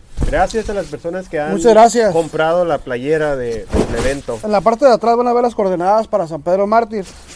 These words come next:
Speaker 2: Ahí es donde va a ser el próximo Overland masivo o el camping masivo que vamos a hacer.
Speaker 1: Órale.
Speaker 2: Y en ese lugar vamos a llevar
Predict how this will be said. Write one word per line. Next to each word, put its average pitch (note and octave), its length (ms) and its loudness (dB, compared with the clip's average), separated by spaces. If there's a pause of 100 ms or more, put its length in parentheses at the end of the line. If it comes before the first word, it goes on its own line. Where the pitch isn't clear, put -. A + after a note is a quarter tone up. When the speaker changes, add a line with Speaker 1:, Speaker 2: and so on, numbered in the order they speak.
(400)
Speaker 2:
Ahí F#3+ 220 2
es G#3 80 2
donde A3 200 2
va F3+ 100 2
a F3 60 -2
ser G3+ 160 -2
el G3+ 80 -2
próximo G3 640 -4
Overland G3+ 400 -2
masivo F#3+ 540 -6
o D#3 140 -4
el C#3 80 -10
camping F3 320 -6
masivo F3 340 -8
que E3 100 -10
vamos D#3+ 240 -6
a D#3 40 -12
hacer. F#3 200 0
Speaker 1:
Órale. F3+ 180 -14 (500)
Speaker 2:
Y F3+ 100 -4
en A3 140 0
ese C#4 180 4
lugar B3 460 4 (200)
vamos G3+ 300 -4
a G3+ 60 -2
llevar F#3+ 340 0